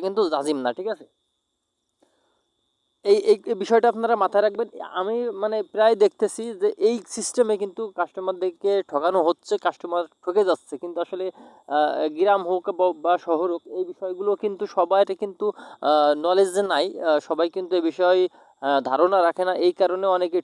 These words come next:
ঠকে যাচ্ছে, ঠিক আছে? তো আমার ভিডিও দেওয়ার মাধ্যমে মানে আমি চাচ্ছি যে আপনারা যাতে না ঠকে যান ভাই, টাকা আপনার,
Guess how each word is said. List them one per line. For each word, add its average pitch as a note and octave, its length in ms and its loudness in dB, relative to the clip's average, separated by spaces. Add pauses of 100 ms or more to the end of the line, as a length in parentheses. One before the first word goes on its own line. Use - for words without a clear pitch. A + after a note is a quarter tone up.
ঠকে D#3+ 280 2
যাচ্ছে, - 340 -4 (480)
ঠিক F#3 160 2
আছে? - 140 -4 (340)
তো - 20 -2 (220)
আমার G#3+ 280 2
ভিডিও A3 240 2
দেওয়ার G#3+ 220 2
মাধ্যমে G#3 300 0 (300)
মানে E3+ 220 0
আমি G3+ 180 0
চাচ্ছি A3+ 320 0
যে A3 100 0
আপনারা G#3 220 -2 (140)
যাতে G3 140 -4 (120)
না A3 80 2 (120)
ঠকে F#3+ 280 2
যান C3 180 0
ভাই, C3 100 0 (120)
টাকা D#3+ 200 -2 (120)
আপনার, F3 280 -2